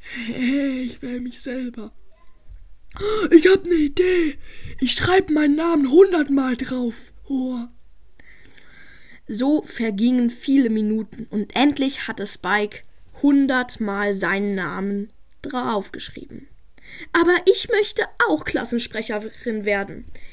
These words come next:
Speaker 2: Ja, Piper, es gibt einen Jungen als Klassensprecher und ein Mädchen. Du kannst natürlich auch Klassensprecherin werden.
Speaker 1: Ich will auch Klassensprecherin werden. Ich schreib mich jetzt auch als Klassensprecherin auf.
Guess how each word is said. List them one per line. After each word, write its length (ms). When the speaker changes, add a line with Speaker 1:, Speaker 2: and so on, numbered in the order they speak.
Speaker 2:
Ja, 440
Piper, 580
es 220
gibt 260
einen 280
Jungen 720
als 220
Klassensprecher 580
und 240
ein 140
Mädchen. 400
Du 140
kannst 240
natürlich 420
auch 300
Klassensprecherin 1000
werden. 380
Speaker 1:
Ich 220
will 160
auch 280
Klassensprecherin 1000
werden. 500
Ich 120
schreib 260
mich 120
jetzt 200
auch 260
als 200
Klassensprecherin 1040
auf. 400